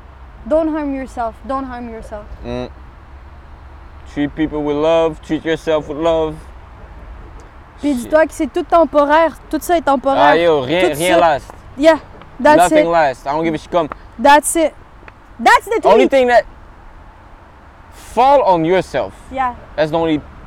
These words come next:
Speaker 2: person or thing you can fall on.
Speaker 1: Pour vrai, ouais. Ouais. I'm a, oh, yeah, yeah. <laughs> Yes.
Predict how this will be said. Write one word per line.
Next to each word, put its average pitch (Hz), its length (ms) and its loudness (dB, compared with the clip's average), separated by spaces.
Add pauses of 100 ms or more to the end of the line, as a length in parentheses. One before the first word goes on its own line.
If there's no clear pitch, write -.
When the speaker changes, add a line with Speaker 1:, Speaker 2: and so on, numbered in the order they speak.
(140)
Speaker 2:
person 170 380 -2
or 147 80 -2
thing 156 200 -4
you 143 80 -4
can 143 160 -4
fall 139 280 0
on. 104 240 -10 (840)
Speaker 1:
Pour 330 120 -4
vrai, 349 220 -2
ouais. 269 200 -6 (240)
Ouais. 294 180 -8 (760)
I'm 320 220 -6
a, 330 40 -4 (200)
oh, 277 220 -6
yeah, 254 360 -6
yeah. 247 300 -8 (260)
<laughs> - 320 -12
Yes. 254 360 -4